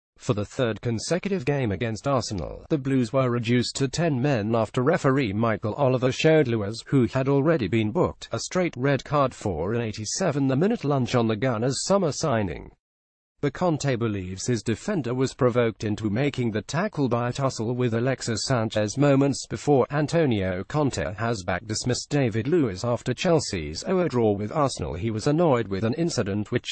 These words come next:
saw David Luiz sent off for a foul on Sead Kolasinac. "I don't like to comment on refereeing decisions. It is in the past, but now the only thing I can tell you is it is very important to see what happened before the David Luiz tackle,"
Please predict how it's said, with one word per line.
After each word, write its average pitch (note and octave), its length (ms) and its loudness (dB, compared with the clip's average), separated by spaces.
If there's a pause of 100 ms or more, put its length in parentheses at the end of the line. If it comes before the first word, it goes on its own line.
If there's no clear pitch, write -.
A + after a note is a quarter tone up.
saw G#2 380 0
David G#2 360 -4
Luiz G#2 320 -2
sent A2+ 280 0
off C#3+ 160 2
for B2+ 280 0
a - 20 0
foul C#3+ 480 2
on G#2+ 140 2
Sead G2+ 520 -2
Kolasinac. A2+ 800 0
"I F2 60 -6
don't E3 300 4
like G#2 220 -2
to A#2+ 120 -4
comment E3 420 0
on G#2+ 160 0
refereeing B2+ 680 2
decisions. A#2 760 -2
It C#3 140 2
is C3+ 100 2
in A#2+ 100 2
the A2+ 80 0
past, G#2 640 -2
but C3+ 200 2
now C3 340 2
the C3+ 160 0
only F#3 340 2
thing C3+ 220 2
I B2+ 100 0
can A#2 220 0
tell A#2+ 200 0
you B2 140 2
is B2 200 -2
it A#2 100 0
is A#2+ 140 0
very F3+ 280 0
important G#2+ 520 -4
to B2+ 100 0
see G#2 320 -4
what A2+ 180 -2
happened A#2+ 380 -2
before D3+ 320 2
the A#2+ 80 -4
David G2 320 -4
Luiz G2+ 340 -2
tackle," B2 540 -6